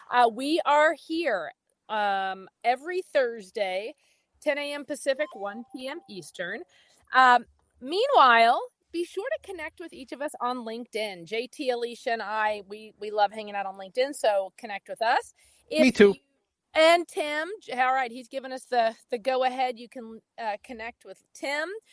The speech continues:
Speaker 1: Uh, I wanna give a special thank you. Is he still here? To Jacob Schwer, who joined us today. So when A B was talking about peop-, connecting with really fantastic people outside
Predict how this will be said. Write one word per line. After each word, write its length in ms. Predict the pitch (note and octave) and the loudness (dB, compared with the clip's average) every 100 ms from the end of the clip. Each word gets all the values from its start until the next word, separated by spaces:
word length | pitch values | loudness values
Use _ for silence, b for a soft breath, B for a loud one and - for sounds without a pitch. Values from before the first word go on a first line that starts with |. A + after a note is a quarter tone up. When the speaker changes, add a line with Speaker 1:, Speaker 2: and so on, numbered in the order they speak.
| b b b b | b b b b
Speaker 1:
Uh, 260 | D4 C#4+ C#4+ | 6 8 6
I 300 | C4 D#4+ A4 A#4 | 6 6 6 4
wanna 240 | F4 D4+ | -2 -8
give 260 | A#3+ C4+ B3+ B3 | -6 -6 -6 -8
a 120 | B3+ | -12
special 560 | - - D4 E4+ D4+ C#4 | -12 -8 -8 -6 -8 -8
thank 260 | B3 G#3+ _ | -12 -14 _
you. 380 | G#3 G3 G#3 B3+ | -14 -10 -10 -12
Is 100 | A#3 | -18
he 120 | C4 | -20
still 320 | B3+ - C4+ C4 | -20 -14 -10 -8
here? 320 | C4 B3+ B3+ - | -6 -6 -6 -10
To 180 | C4+ B3 | -16 -12
Jacob 440 | F#3+ G#3+ G#3 B3 | -6 -6 -4 -10
Schwer, 440 | - A#3+ A3 G#3 G3+ | -10 -6 -2 -2 -4
who 100 | G#3+ | -12
joined 380 | F3+ G3+ G3 | -10 -10 -4
us 160 | G3+ - | -4 -4
today. 420 | - G#3+ G3 G3+ | -4 0 0 0
So 180 | G3 A#3+ | -4 -4
when 200 | A3+ A3 - b b | -4 -6 -10 b b
A 140 | C4+ C#4+ | 2 2
B 160 | D#4 | 0
was 160 | D4+ D4+ | -4 -4
talking 320 | - C#4 C#4 | 0 0 0
about 200 | C#4 C4+ | -6 -12
peop-, 260 | - D4+ D4 G#3+ | -12 -16 -16 _
connecting 460 | - C4 D4 E4+ D4 | -10 -8 -6 -8 -12
with 100 | B3 | -10
really 220 | A#3+ C4+ C#4+ | -6 -6 -4
fantastic 580 | C#4 B3 B3+ A#3 - - | -6 -6 -8 -10 -12 -20
people 320 | - A#3+ B3+ A#3 | -18 -4 0 2
outside 880 | - A#3 B3 - - G#3+ G#3+ A3 G#3+ | 4 4 4 -2 -2 0 2 2 0